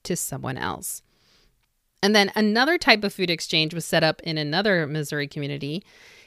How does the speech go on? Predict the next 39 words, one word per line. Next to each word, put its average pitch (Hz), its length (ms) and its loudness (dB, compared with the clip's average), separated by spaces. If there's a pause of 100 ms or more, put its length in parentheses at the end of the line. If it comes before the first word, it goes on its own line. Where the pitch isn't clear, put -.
(200)
Each 285 280 0
person 320 340 0
brought 180 360 6
a 196 80 -2
can 160 360 0 (140)
of 160 160 0
some 151 220 -4
type 151 240 -4
of 180 80 -2
food 151 300 -4
which 160 160 -6
she - 220 -4
was 156 160 -6
interested 147 500 -8
in - 140 -6
exchanging. 180 760 -4 (1120)
The 185 100 2
article 180 460 2
says, 156 640 2
quote, 160 420 0
"All 247 200 6
the 440 120 -8
cans 220 400 4
were 226 100 2
numbered 147 420 2
and 143 160 0
each 202 260 -4
woman 170 360 0
drew 143 240 -2
a 147 60 -2
number. 135 440 -6 (260)
Lucky 208 280 2
number 214 200 4
thirteen 196 600 0
drew 165 180 2
a 151 80 0
can 147 240 -4
of 127 140 -8
pineapple. 151 840 0